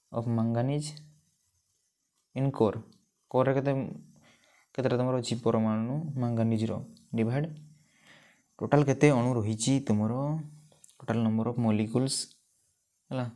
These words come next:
ଟୋଟାଲ୍ ନମ୍ବର ଏମ୍ ଜି ଆଟମ୍ସ, ହଁ, ଟୋଟାଲ୍ ନମ୍ବର ଅଫ୍ ମାଗ୍ନେସିୟମ୍ ଆଟମ୍ ଇନ୍ ୱାନ୍ ମଲିକ୍ୟୁଲ୍ ଅଫ୍ ସ୍ପେସର୍ଟାଇନ୍ ନେଇଯିବ। ହେଲା, ହେଇଯିବ ଟୋଟାଲ୍ ନମ୍ବର ଅଫ୍ ମାଗ୍ନେସିୟମ୍ ଆଟମ୍ ଇନ୍ ୱାନ୍ ମଲିକ୍ୟୁଲ୍ ଅଫ୍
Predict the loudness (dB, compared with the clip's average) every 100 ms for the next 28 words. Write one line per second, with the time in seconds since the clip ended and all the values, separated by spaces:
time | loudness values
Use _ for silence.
0 | -16 _ _ _ _ _ _ -4 -2 0
1 | 0 0 0 0 0 0 -2 -4 -12 -20
2 | _ _ _ _ _ _ -8 -4 0 2
3 | 2 2 4 2 2 2 2 2 0 0
4 | 0 0 2 2 2 2 2 0 -6 -18
5 | -20 -20 -20 -20 _ _ 0 2 2 0
6 | 2 0 -2 -4 -10 -18 _ _ _ _
7 | -4 -2 -2 -4 -2 0 2 0 0 -2
8 | -2 -2 0 -2 -4 -12 -20 -20 _ -8
9 | -2 0 2 0 0 0 2 0